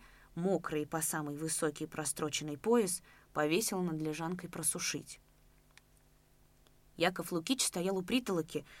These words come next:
следил за неторопливыми движениями своего начальника. Тот присел на лежанку, обхватил руками колени, грея голые подошвы, на минуту дремотно застыл.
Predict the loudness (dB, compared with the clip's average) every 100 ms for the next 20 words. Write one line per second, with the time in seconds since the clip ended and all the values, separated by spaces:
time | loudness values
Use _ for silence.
0 | -20 -6 -2 0 2 4 4 4 0 0
1 | 0 0 2 0 2 0 -2 -2 2 2
2 | 2 0 -2 -4 -6 -6 -4 -2 0 0
3 | 2 4 6 6 6 2 -4 -6 -20 -20
4 | -20 -20 -20 -4 -2 -2 -2 0 2 2
5 | 2 0 0 4 4 4 0 -4 -8 -20
6 | -16 -8 0 2 2 2 0 2 2 2
7 | -4 -10 -4 0 4 6 6 4 -2 -10
8 | -18 -6 2 4 4 2 0 -2 -2 2
9 | 4 2 2 2 2 2 0 -4 -10 -16
10 | -20 -20 -12 -4 -2 0 0 0 0 2
11 | 4 2 0 -2 0 -2 0 0 0